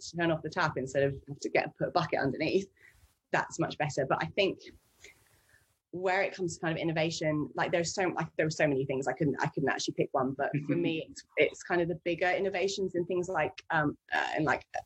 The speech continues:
Speaker 1: agriculture, and because at the end of the day, we, we need to eat food,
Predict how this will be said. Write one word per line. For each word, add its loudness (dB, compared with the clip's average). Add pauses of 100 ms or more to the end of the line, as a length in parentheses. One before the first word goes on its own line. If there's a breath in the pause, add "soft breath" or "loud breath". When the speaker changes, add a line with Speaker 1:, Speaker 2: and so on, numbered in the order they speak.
(240)
Speaker 1:
agriculture, 0 (360)
and 0 (340)
because -6
at 0
the 2
end 2
of 0
the 2
day, 0
we, -2 (1400)
we -2
need 2
to -10
eat 0
food, 0